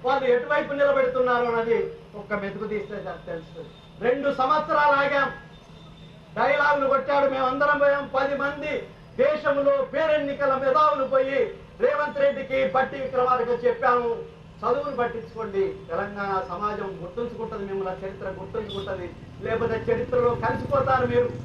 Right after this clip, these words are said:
అని చెప్తే విని ఎవరో అన్నారు. ఇవాళ చాలా మంది అంటున్నారు, "వింటున్నారు కదా సార్ వాళ్ళు, కేసీఆర్ వినడే లేదు కదా సార్, నియంతృత్వం కదా సార్."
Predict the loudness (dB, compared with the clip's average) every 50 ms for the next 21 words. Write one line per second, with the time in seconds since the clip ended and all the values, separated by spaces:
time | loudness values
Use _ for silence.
0 | -10 -12 -12 -12 -12 -12 -12 -12 -12 -12 -12 -12 -14 -14 -14 -14 -10 -8 -8 -8
1 | -6 -6 -6 -8 -2 0 2 2 4 4 2 2 2 0 -2 -4 -4 -8 -10 -16
2 | -16 -16 -16 -16 -16 -16 -16 -16 -16 -16 -16 -18 -18 -18 -18 -18 -18 -18 -18 -18
3 | -16 -16 -16 -16 -16 -16 -18 -18 -18 -18 -18 -18 -18 -18 -14 -8 -4 -2 0 2
4 | 2 2 2 2 2 2 4 2 2 0 -4 -10 -16 -18 -18 -18 -18 -18 -10 -2
5 | 0 2 2 2 2 2 2 4 4 4 2 2 0 -2 -4 -4 -4 -4 -2 -2
6 | 0 0 0 -2 -4 -4 -2 -2 0 0 0 0 0 0 0 -2 -4 -4 -6 -6
7 | -6 -4 -2 -2 -2 -2 -2 -4 -6 -6 -8 -12 -14 -16 -18 -20 -20 -20 -20 -20
8 | -20 -20 -20 -20 -20 -20 -20 -20 -20 -20 -18 -18 -18 -18 -18 -18 -18 -18 -18 -18
9 | -8 0 2 2 4 2 2 2 2 2 4 4 2 2 2 0 2 2 2 4
10 | 4 4 2 2 2 4 4 4 4 4 2 2 2 2 0 -2 -6 -12 -16 -18
11 | -20 -20 -18 -18 -18 -18 -18 -20 -20 -20 -20 -20 -18 -12 -6 -4 -2 -2 -2 -2
12 | -4 -4 -2 -2 -2 -2 0 0 2 2 2 2 2 2 4 2 2 0